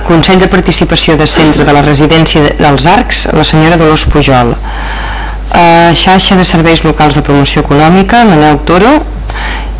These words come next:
com a regidor i el senyor David Carvajal Carbonell com a tècnic municipal. A l'associació, aquí s'ha de fer una esmena perquè diu Alt Empordà Turisme i és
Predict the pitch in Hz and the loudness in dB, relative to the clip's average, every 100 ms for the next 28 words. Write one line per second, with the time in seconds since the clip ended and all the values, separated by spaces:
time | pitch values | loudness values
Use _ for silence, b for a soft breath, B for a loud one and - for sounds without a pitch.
0 | - - - 151 143 147 147 147 202 254 | -10 -8 -2 0 2 0 0 0 2 2
1 | 180 160 - 156 143 139 139 - 143 143 | 0 0 0 0 2 0 0 0 0 -2
2 | - 190 208 202 160 139 147 165 202 160 | 0 2 2 0 -2 0 2 2 0 2
3 | 147 139 135 156 151 151 147 143 139 143 | 2 2 0 0 2 2 2 2 0 -2
4 | 131 120 123 B B B B B - 160 | 0 0 0 B B B B B -2 0
5 | 156 - 151 170 - 214 196 165 - - | 2 0 0 0 0 2 2 2 -2 -8
6 | - - - - 175 - 196 214 - - | -10 -10 -8 -4 -2 2 2 2 -2 -4
7 | - 170 165 190 175 160 165 170 180 165 | -2 0 2 2 2 2 2 2 2 0
8 | 165 156 147 - 175 165 160 - 143 151 | 0 2 2 2 2 2 2 2 2 2
9 | 151 143 160 156 151 165 202 160 165 | 2 2 2 2 2 2 2 2 0